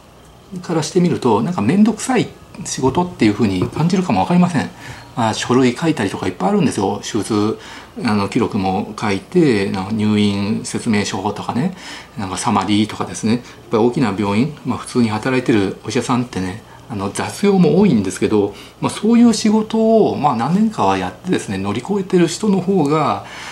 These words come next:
まあ、ちゃんと働いてくれるし、医者としてきっちりと患者さんと接してくれたりとか、あの、他のね、看護師さんとか医療スタッフとも、えー、仲良くやっていくことがね、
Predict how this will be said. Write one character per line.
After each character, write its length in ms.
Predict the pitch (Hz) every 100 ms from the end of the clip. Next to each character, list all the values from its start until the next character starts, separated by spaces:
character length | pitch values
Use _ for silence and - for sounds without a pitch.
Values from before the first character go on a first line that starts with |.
| - -
ま 280 | 180 120 -
あ、 40 |
ち 80 | -
ゃ 60 | 220
ん 80 | 214
と 120 | 214
働 400 | - - 127 147
い 40 |
て 100 | 151
く 120 | 170 180
れ 100 | 165
る 100 | 175
し、 460 | - 127 104 104 -
医 80 | 139
者 160 | 190
と 140 | 180 180
し 100 | -
て 400 | 190 110 107 - - - -
き 100 | 160
っ 40 |
ち 100 | -
り 60 | 104
と 80 | -
患 200 | 135 120
者 120 | 117
さ 120 | 123
ん 60 | 113
と 80 | 117
接 140 | -
し 100 | 98
て 120 | 123
く 80 | 110
れ 80 | 98
た 80 | 104
り 80 | 92
と 100 | 101
か、 220 | 156 - - - -
あ 60 |
の、 80 | 104
他 200 | - 113
の 100 | 101
ね、 100 | 156
看 220 | - 117
護 100 | 107
師 100 | 101
さ 140 | - 92
ん 80 | 92
と 120 | 95
か 280 | 98 90 87 - - -
医 60 |
療 220 | 107 110 104
ス 80 |
タ 80 | -
ッ 60 | 107
フ 100 | 131
と 100 | 220
も、 300 | 220 113 90 - - -
え 60 | 104
ー、 40 |
仲 220 | 113 -
良 80 | 92
く 240 | - 95 - -
や 120 | 95
っ 20 | 87
て 160 | 127
い 20 |
く 80 | 131
こ 100 | -
と 120 | 143
が 100 | 92
ね、 140 | 92